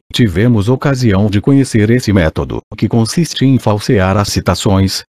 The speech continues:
sem dúvida porque assim o exige o interesse da verdade plena e assim o reclamam os deveres para com o público não arregimentado. Essa prática constitui uma necessidade interna arraigada na filosofia da realidade.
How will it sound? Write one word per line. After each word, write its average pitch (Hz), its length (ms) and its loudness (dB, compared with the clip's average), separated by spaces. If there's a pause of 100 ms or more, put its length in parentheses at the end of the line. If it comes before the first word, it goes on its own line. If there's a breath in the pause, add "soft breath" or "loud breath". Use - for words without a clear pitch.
sem 131 280 0
dúvida 110 480 0
porque 135 320 0
assim 110 400 2
o 113 100 4
exige 95 400 0
o 117 80 4
interesse 113 560 2
da 104 160 0
verdade 98 600 0
plena 98 340 2
e 120 100 2
assim 120 300 2
o 123 100 4
reclamam 110 640 2
os 123 160 2
deveres 113 600 2
para 117 200 0
com 120 260 2
o 104 60 0
público 107 460 2
não 123 200 4
arregimentado. 120 880 0 (480)
Essa 123 280 0
prática 98 540 -2
constitui 120 560 2
uma 123 180 2
necessidade 101 800 0
interna 104 520 0
arraigada 104 680 0
na 107 120 4
filosofia 110 760 0
da 104 120 2
realidade. 92 800 0